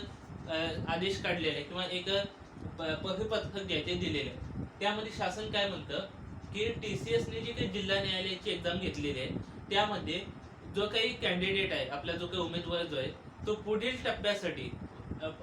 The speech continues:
फायनल सिलेक्शनसाठी नाही, पुढील टप्प्यासाठी पात्र होण्यासाठी त्याला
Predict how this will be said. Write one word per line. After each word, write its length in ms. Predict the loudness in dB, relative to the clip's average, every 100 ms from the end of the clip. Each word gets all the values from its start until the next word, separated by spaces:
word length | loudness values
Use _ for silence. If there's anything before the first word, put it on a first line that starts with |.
| -6
फायनल 280 | 0 0 0
सिलेक्शनसाठी 720 | 0 0 0 -2 -2 0 0
नाही, 140 | -2 -4 -8 -10 -6 0
पुढील 380 | 2 4 2 2
टप्प्यासाठी 580 | 2 4 2 2 2 0
पात्र 440 | 2 4 2 0 -4
होण्यासाठी 800 | -2 -2 -2 -2 -2 0 -2 -4 -10 -4 4
त्याला 360 | 6 6 2